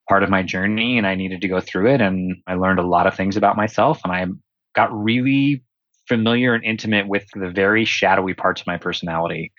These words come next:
That's been really helpful for me. And so you know, it, it happened and those were the choices I made at the time. And I think those are the best choices I could have made. And now I'm grateful for all those versions of myself 'cause they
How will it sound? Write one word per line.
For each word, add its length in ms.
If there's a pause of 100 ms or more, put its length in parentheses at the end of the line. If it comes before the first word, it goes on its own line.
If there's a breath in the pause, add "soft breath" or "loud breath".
(140)
That's 300
been 400
really 220
helpful 420
for 100
me. 460
And 260
so 380 (300)
you 60
know, 100
it, 160
it 100
happened 520
and 260
those 160
were 80
the 60
choices 340
I 60
made 160
at 80
the 80
time. 480
And 80
I 60
think 160
those 200
are 40
the 40
best 240
choices 300
I 80
could 180
have 140
made. 260
And 340 (200)
now 320
I'm 120
grateful 380
for 140
all 100
those 320 (280)
versions 360
of 80
myself 500
'cause 180
they 380